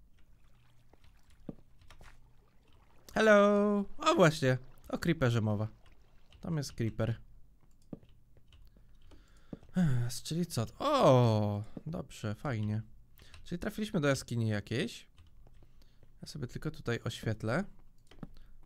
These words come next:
Bo mówię, nic mi się nie zespełniło i tak już słyszę jakiegoś zombiaczka.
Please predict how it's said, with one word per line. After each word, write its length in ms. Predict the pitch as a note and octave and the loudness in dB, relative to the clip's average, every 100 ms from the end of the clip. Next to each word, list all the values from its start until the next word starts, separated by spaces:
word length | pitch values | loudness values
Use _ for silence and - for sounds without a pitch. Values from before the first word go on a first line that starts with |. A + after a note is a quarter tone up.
| - | -14
Bo 140 | A#2+ A#2 | -8 -4
mówię, 300 | A#2 A2 G#2+ | -4 -2 -4
nic 220 | A#2 - | -6 -6
mi 120 | A2+ | -4
się 120 | A#2 | -2
nie 140 | A2+ A2 | -2 -2
zespełniło 640 | A2 - A2 A2 G#2 A2 | -4 -2 0 0 0 -2
i 100 | A2 | -2
tak 140 | A2 G#2+ | -4 -6
już 120 | G#2 | -8
słyszę 280 | - G#2 G#2+ | -8 -6 -6
jakiegoś 280 | - G#2+ | -4 -4
zombiaczka. 500 | G#2+ G#2+ G#2 - C#3+ | -2 -2 -2 -4 -4